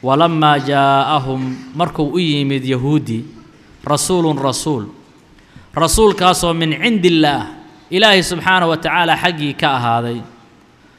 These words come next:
Rasuulkaasoo "musaddiqun", rumaynaya, oo aan inkirayn, "limaa macahum", ayaga wuxuu macooda ah oo "minal kutub",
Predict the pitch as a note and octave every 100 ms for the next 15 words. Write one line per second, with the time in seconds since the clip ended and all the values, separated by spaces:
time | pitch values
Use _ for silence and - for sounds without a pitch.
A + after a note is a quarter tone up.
0 | _ D#3 D#3 A#3 A3 G3+ G3 F#3 F#3 F3
1 | E3+ - D#3+ F3 G#3+ F#3 D#3+ E3+ E3+ F#3
2 | E3+ B2 G2 F#3 F#3+ F#3+ F#3 A#3 G#3 C3+
3 | G#2 - - - - F#3 A#3+ A3+ G3+ F3
4 | F#3 F3 F3 G3 F#3 F#3+ F3 F#3 E3+ E3+
5 | E3+ E3+ E3 E3+ E3 E3 D#3 E3 B2